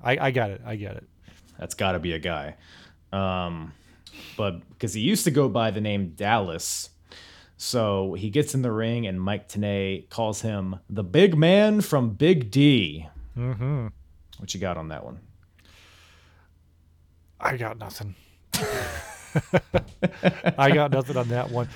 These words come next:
Speaker 1: This is just, this whole show, the whole theme of this show is, okay, there's,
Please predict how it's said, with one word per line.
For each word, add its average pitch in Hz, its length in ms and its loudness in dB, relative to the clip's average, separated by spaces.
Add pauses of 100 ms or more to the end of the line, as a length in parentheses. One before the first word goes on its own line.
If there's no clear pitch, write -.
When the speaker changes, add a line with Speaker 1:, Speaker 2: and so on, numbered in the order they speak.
(160)
Speaker 1:
This 277 160 -2
is 269 140 0
just, 202 300 0 (1300)
this - 120 -2
whole 262 180 2
show, 135 240 0
the 110 100 -6
whole 135 120 -2
theme 147 220 0
of 120 60 -2
this 117 120 -4
show 95 220 -8 (460)
is, 120 260 0
okay, 165 280 4
there's, 120 280 -2